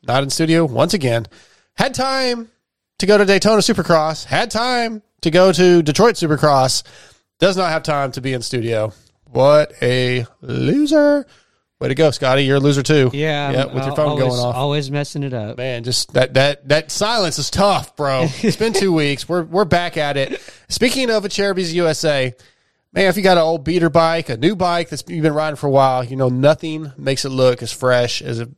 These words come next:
Speaker 1: new set of plastic. So hit up Acerbis U S A. We're gonna have a little contest here that I'm gonna mention in a minute where I'm gonna try to get Foley to give something away. I don't know if it'll be a full kit, but we'll give something away. And speaking again of ta-, of Acerbis,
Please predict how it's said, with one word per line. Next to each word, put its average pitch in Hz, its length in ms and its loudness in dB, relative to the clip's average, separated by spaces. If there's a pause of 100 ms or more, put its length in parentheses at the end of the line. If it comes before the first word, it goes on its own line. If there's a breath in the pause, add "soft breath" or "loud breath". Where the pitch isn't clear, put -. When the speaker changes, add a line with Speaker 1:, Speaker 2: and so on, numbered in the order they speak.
(140)
Speaker 1:
new 123 220 -6
set 151 180 -4
of - 80 -4
plastic. 165 540 -6
So - 140 -8
hit 156 120 0
up 214 60 -6
Acerbis 175 400 -2
U 175 80 2
S - 140 -2
A. 160 240 4 (880 loud breath)
We're - 80 -2
gonna 202 120 4
have 185 200 2
a - 20 -4
little 170 100 -2
contest 160 640 0
here 147 440 2
that 143 120 2
I'm 143 60 4
gonna 139 140 2
mention 143 340 0
in 127 100 2
a 123 60 0
minute 139 320 2
where 131 120 4
I'm 131 60 2
gonna 135 120 2
try 156 180 0
to 143 100 -2
get 139 320 0
Foley 139 320 0
to 135 100 -8
give 131 240 -4
something 160 380 0
away. 113 320 -4
I 131 100 0
don't 170 160 -4
know 151 140 0
if 131 60 -8
it'll 135 80 -14
be 139 80 -2
a 123 60 2
full 131 240 0
kit, 180 400 0 (360)
but 208 60 -6
we'll 277 80 -4
give 262 140 -2
something 135 340 0
away. 107 260 -10 (1000)
And 156 200 2
speaking 165 320 0
again 165 240 -2
of 139 100 -4
ta-, 143 260 0
of 135 440 -2
Acerbis, 139 540 0